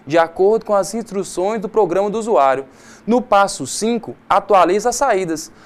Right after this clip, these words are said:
Após atualizar a memória de imagem das saídas, o C L P atualiza as interfaces ou módulos de saídas, iniciando então um novo ciclo de varredura. Assim,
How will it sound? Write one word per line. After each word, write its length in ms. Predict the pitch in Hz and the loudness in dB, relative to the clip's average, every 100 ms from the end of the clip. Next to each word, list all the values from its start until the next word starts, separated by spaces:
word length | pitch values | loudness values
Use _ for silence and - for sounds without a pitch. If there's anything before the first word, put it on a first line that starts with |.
| - | -10
Após 360 | - 151 190 208 | -2 0 2 0
atualizar 520 | 214 214 185 160 165 | 2 2 2 2 2
a 40 | 165 | 0
memória 400 | 160 175 208 202 | 0 2 2 2
de 100 | 180 | 0
imagem 360 | 147 143 139 | 2 2 0
das 160 | 127 123 | -2 -2
saídas, 500 | 117 143 208 131 - | 0 0 -2 -6 -8
o 120 | 160 | -8
C 120 | 156 | -2
L 140 | 175 165 | -2 0
P 120 | 185 | 2
atualiza 600 | 180 185 180 156 185 185 | 2 2 2 4 2 0
as 80 | 165 | -2
interfaces 960 | 196 170 151 - 156 196 202 233 - - | 0 0 0 0 2 2 -2 -8 -10 -2
ou 180 | 196 226 | 2 2
módulos 560 | 156 165 208 226 185 175 | 2 4 6 4 0 -6
de 100 | 185 | -2
saídas, 600 | 190 139 135 123 107 - _ - - - - | 0 2 0 -6 -10 -16 _ -20 -20 -12 -2
iniciando 840 | 185 202 - 180 165 208 226 185 | 0 0 -2 -4 -2 0 0 0
então 340 | 170 156 185 202 | -2 -2 -2 -2
um 60 | |
novo 400 | 165 170 214 214 | 0 2 2 0
ciclo 260 | - 202 190 | -4 -6 -2
de 80 | 196 | 0
varredura. 580 | 202 190 135 143 131 - - - | 2 0 -2 -4 -6 -8 -20 -18
Assim, 680 | - 143 151 - 202 240 | 2 4 4 0 -2 -2